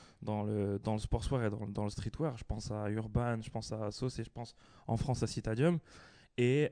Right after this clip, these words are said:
euh, ça, c'était un truc qui était un peu prévisible parce que tu le ressens. Euh,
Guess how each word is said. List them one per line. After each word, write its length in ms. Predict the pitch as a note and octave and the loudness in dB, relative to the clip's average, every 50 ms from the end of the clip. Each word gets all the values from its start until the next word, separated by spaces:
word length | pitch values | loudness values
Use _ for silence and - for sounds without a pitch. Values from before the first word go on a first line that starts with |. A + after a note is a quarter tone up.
| - - | 2 2
euh, 720 | A2+ G#2+ G#2+ G#2 G2+ G2+ G#2 G#2 G#2 G#2 G2+ G#2 G#2 F2+ C#2 - - _ - - - - _ _ _ _ _ _ _ _ _ _ - | 4 4 6 4 4 2 2 0 -2 -2 -2 -4 -4 -6 -8 -12 -14 _ -20 -20 -20 -20 _ _ _ _ _ _ _ _ _ _ 2
ça, 160 | - - E3 | 4 4 6
c'était 260 | D#3+ - C#3 - C3+ | 6 4 4 4 4
un 100 | B2 A#2+ | 2 2
truc 220 | A#2+ - E3+ E3+ - | 2 2 0 2 2
qui 40 | |
était 140 | B2 - B2+ | 4 4 6
un 100 | A2+ A#2 | 4 6
peu 100 | - - | 6 6
prévisible 520 | C3 - - C#3+ C3 C3+ C#3 C#3 D#3 F#3 - | 6 6 6 6 6 4 4 4 2 2 6
parce 180 | - B2 A#2 | 6 6 4
que 80 | - - | 4 -2
tu 160 | - - - | -4 -2 0
le 80 | G#2+ A2 | 2 4
ressens. 500 | G#2 A2+ A2 - - C3+ C3+ C3+ B2 B2 - - - - - - - - - - | 4 4 2 4 4 6 6 6 4 2 0 -10 -20 -20 -20 -20 -20 -12 -6 -2
Euh, 300 | G#2 G2+ G2 G2 F#2+ | -2 0 0 0 -2